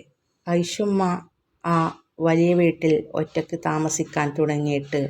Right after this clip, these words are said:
ആറേഴ് ദിവസമായിരിക്കുന്നു. അന്ന് രാവിലെ എണീറ്റപ്പോൾ ഐഷുമ്മക്ക് കണ്ണ്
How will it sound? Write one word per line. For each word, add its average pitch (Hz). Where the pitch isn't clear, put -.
ആറേഴ് 156
ദിവസമായിരിക്കുന്നു. 143
അന്ന് 302
രാവിലെ 277
എണീറ്റപ്പോൾ 185
ഐഷുമ്മക്ക് 170
കണ്ണ് 160